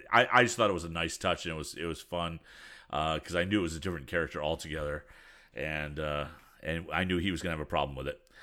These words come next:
So, um, he, a-,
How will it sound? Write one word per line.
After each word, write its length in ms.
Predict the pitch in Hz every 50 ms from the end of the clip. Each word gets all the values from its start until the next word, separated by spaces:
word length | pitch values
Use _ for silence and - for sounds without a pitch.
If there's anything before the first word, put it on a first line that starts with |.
| - - - - - -
So, 680 | - - - 139 131 120 117 113 113 110 110 107 - - - _ _ _ _ _ _ _ _ _ - -
um, 720 | 113 110 107 107 107 107 104 104 104 101 98 98 98 95 95 - _ _ _ - - _ _
he, 600 | _ 104 120 135 139 139 135 131 131 127 120 - - - - _ _ _ 69 - - -
a-, 200 | 135 139 143